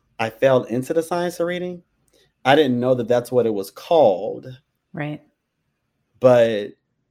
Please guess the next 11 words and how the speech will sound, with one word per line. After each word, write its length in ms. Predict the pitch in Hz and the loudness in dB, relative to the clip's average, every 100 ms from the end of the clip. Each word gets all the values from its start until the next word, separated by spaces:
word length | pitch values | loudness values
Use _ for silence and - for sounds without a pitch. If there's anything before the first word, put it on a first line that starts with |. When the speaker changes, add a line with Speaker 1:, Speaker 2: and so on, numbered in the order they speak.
| _ _ | _ _
Speaker 1:
I'm 220 | 120 123 117 | -4 -2 2
really 300 | 147 147 113 | 2 2 -2
glad 560 | 117 113 123 117 101 | 0 2 2 0 -2
that 120 | 117 | -4
I 180 | 110 101 | -4 -6
did 440 | 98 120 139 156 156 | -6 -2 0 0 -2
that 400 | 98 92 95 - | -4 -4 -10 -8
because 560 | 123 - 127 113 110 | -10 -2 0 0 -2
of 220 | - 104 101 | -8 -10 -4
that 220 | 123 143 | -2 -2
experience. 1120 | 135 - - 160 180 110 82 71 78 - - | -6 -12 -4 -2 0 -2 -4 -14 -18 -20 -20